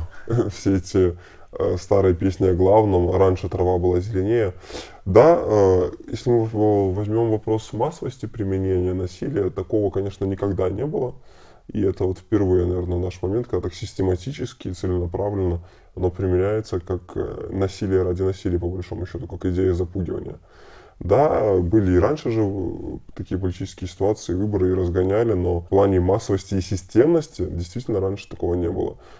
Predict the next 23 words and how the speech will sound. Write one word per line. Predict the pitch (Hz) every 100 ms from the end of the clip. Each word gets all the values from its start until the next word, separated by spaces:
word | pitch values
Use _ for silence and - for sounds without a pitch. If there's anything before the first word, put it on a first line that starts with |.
| -
Вы | - 104
должны | 110 110 113
понимать, | 113 123
что | -
это | 110
естественный | 104 - 107 - 95
процесс, | - 92 - 87 - -
и, | - 98 90 -
э, | - 90
не | 90
только | 95 139 135 131 127
службы | 123 - - - - 117 117 113 107
нашей, | 104 104 104 - 95
э, | 92 107 - - - - - - -
милицейской, | 98 92 - 98 - 90
да | 92
и |
службы | 92 110 98 90
в | 87
армии | 104 120 107 92
с | -
каждым | - 104 101 90 87 87
годом | 98 143 151 107 87